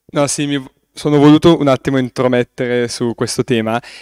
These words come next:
eh, perché in realtà, appunto, come ha detto molto bene il preside,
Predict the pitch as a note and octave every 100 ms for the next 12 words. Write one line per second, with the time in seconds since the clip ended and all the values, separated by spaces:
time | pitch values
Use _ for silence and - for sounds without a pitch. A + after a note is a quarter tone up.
0 | _ C#3 B2+ B2 - C#3+ C3 D3+ C#3+ C3
1 | C#3+ C#3+ D3 C#3+ - C3+ C3+ B2+ B2 B2+
2 | B2 A#2+ A#2+ - _ B2 A#2 - B2+ B2+
3 | B2 C3+ B2+ A#2+ - A#2+ A2+ - A#2+ A#2+